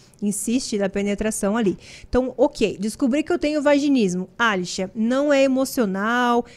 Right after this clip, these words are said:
tem questão com a minha musculatura. Como que eu vou trabalhar esse quadro? Eu vou marcar uma consulta com uma fisioterapeuta pélvica e ela vai me passar ali exercícios e o uso de dilatadores. Não, não vai,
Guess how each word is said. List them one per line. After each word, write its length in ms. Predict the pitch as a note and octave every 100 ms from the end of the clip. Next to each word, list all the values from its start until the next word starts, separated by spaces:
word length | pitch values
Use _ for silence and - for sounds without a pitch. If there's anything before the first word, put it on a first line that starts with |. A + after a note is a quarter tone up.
| -
tem 120 | A#3
questão 300 | A#3+ B3+ C4
com 80 | A#3+
a 40 | A#3+
minha 180 | A#3+
musculatura. 840 | A#3+ C4 - C#4+ C#4+ C#4+ G#3+ F3+ F#3 _
Como 320 | D4+ A#4+ C5
que 160 | - E4
eu 60 |
vou 380 | C4+ C4+ C#4+ C#4+ C#4 - - -
trabalhar 320 | - C#4 B3+
esse 160 | B3+ -
quadro? 320 | G#3 D#3+ E3 - - -
Eu 100 | E3+
vou 260 | E3 E3 A3
marcar 460 | A#3+ G#3+ G#3 F#3+
uma 100 | B3+
consulta 440 | B3 A3 - F#3+ F#3
com 80 |
uma 100 | F#3+
fisioterapeuta 880 | F3+ - B3+ E4 D#4+ C4 B3 G3 G3
pélvica 680 | G3 F3+ F3 F3+ F#3+ A#3+ D4+ - - -
e 120 | B3+
ela 180 | A3 A3
vai 120 | A3
me 120 | A3+ A#3
passar 360 | C#4 C#4+ C4
ali 140 | A#3 A3
exercícios 1000 | G3 G#3+ G#3+ C4 C#4 C4+ A#3+ G#3+ G3
e 100 | G3+
o 60 | A3
uso 260 | G#3 G3+ G#3
de 140 | F#3
dilatadores. 960 | F3 A3 A3 G#3+ B3 G#3 A3 A3+ B3+ G#3
Não, 340 | G3 G#3 A#3
não 160 | A3 F#3
vai, 480 | F#3 G3+ G#3+ G#3